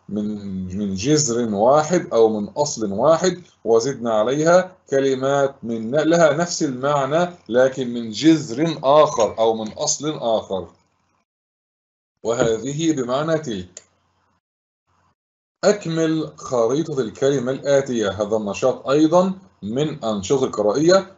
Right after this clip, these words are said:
ويأتي كثيرا في الامتحانات، وهذه الكلمات موجودة في درس الكهرباء في حياتنا. كلمة اندماج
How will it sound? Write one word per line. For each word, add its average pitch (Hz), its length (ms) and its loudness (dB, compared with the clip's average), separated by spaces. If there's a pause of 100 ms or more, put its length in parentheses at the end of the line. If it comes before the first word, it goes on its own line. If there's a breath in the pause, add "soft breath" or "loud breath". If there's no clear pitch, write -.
ويأتي 127 340 0
كثيرا 131 720 0
في 123 180 -6
الامتحانات، 117 840 -2
وهذه 101 380 -4
الكلمات 123 640 0
موجودة 123 440 2
في 127 140 -6
درس 139 260 0
الكهرباء 127 440 0
في 135 140 -6
حياتنا. 98 500 -2 (800 soft breath)
كلمة 147 380 0 (120)
اندماج 147 1120 0